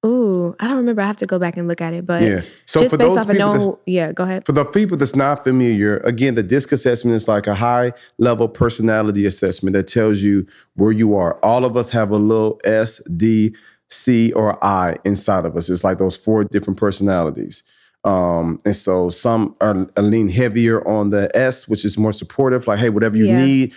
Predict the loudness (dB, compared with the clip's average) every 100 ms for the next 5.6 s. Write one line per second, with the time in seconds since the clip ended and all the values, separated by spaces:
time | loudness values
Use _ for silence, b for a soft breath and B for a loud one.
0 | B -4 -2 0 0 2 0 0 0 2
1 | 2 2 0 0 0 0 0 -2 0 0
2 | 0 -2 -2 -4 -2 -2 0 0 0 -4
3 | -2 0 0 -2 -2 0 0 0 -6 -4
4 | -4 -2 -2 0 -2 -2 -4 -2 -2 -2
5 | -2 -2 -2 0 -2